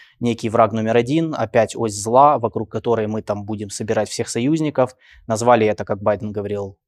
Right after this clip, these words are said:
э, альянс глобальных демократий, к которому все должны присоединиться. Это же, это и всё оттуда идёт.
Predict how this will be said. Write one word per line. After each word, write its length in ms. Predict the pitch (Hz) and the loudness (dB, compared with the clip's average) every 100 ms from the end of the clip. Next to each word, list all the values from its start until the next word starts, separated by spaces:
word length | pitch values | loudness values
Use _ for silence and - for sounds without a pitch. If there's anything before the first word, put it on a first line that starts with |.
| _ _ _ | _ _ _
э, 540 | - 101 98 98 98 110 | -8 -8 -6 -8 -8 -6
альянс 380 | 107 110 117 107 | -4 0 0 0
глобальных 420 | 110 104 107 107 | -2 -2 -2 -6
демократий, 600 | 104 107 139 160 - 131 _ _ _ | -8 -4 -2 -4 -6 -18 _ _ _
к 60 | |
которому 280 | - 120 113 | -10 -6 -6
все 160 | - 117 | -6 -4
должны 240 | 107 113 | -4 -6
присоединиться. 760 | 98 110 113 107 107 104 113 - - - _ _ _ | -8 -8 -8 -10 -10 -10 -14 -16 -20 -20 _ _ _
Это 200 | - 131 | -2 0
же, 260 | 117 113 - _ - | 0 -2 -4 _ -12
это 160 | 120 | -12
и 100 | 120 | -12
всё 200 | 117 - | -14 -6
оттуда 340 | 113 - 104 98 | -6 -6 -10 -10
идёт. 360 | 95 110 _ | -12 -16 _